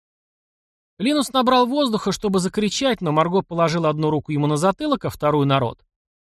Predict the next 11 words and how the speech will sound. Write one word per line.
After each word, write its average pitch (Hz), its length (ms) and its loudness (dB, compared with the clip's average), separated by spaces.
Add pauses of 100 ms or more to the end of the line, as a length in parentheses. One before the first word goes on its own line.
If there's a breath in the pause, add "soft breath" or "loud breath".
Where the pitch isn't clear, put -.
(300)
«Закрой 190 500 2
пасть, - 600 -4
твое 156 240 4
слово 214 320 0
против 202 380 -2
нашего, 185 480 -2
у 123 40 -10
тебя 170 200 0
нет 202 120 2
шансов, 180 520 -2
понял?» 262 340 0